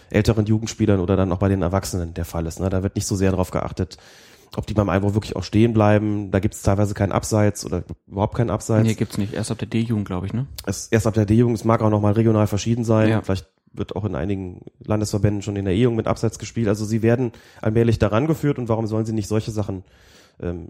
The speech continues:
Speaker 1: dann erstmal untereinander klären, halte ich eigentlich für eine gute Sache, die aber,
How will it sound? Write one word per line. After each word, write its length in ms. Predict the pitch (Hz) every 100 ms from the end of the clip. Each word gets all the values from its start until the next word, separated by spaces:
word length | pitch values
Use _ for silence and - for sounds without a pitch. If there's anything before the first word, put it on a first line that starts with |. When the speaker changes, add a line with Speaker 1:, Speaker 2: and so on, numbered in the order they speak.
| -
Speaker 1:
dann 140 | - 95
erstmal 320 | 104 113 101 - -
untereinander 720 | 143 123 113 123 123 117 - -
klären, 540 | - 117 113 110 104 - - - -
halte 200 | 95 101
ich 100 | -
eigentlich 180 | 95
für 80 | -
eine 80 | 95
gute 220 | 98 101
Sache, 220 | 101 98
die 120 | 98 -
aber, 320 | 92 92